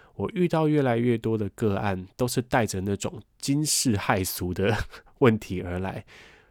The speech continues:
举例来说，可能有一些人他在感情里面是，虽然他正在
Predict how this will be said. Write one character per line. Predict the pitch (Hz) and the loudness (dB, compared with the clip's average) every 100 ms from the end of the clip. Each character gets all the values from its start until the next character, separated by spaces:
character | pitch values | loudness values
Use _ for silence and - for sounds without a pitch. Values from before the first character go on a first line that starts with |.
| - | 0
举 | 120 | 2
例 | 160 | 4
来 | 139 107 | 4 2
说， | 104 - 101 98 101 - _ _ - - | 2 2 4 4 0 -6 _ _ -14 0
可 | 139 | 4
能 | 175 | 6
有 | 143 117 | 6 4
一 | 127 | 2
些 | - 127 | 2 4
人 | 127 107 95 104 107 | 4 4 2 -4 -6
他 | - 143 | -4 -2
在 | 131 | -2
感 | 127 107 110 | -2 -6 -6
情 | - 104 113 | -4 -2 -2
里 | 104 | -2
面 | 95 113 107 | -2 0 -2
是， | 104 - 123 113 110 107 104 101 - | -2 -2 2 4 4 4 2 0 -4
虽 | - 151 | 4 6
然 | 123 | 6
他 | 104 | 2
正 | 120 120 | 0 0
在 | 107 107 | 2 0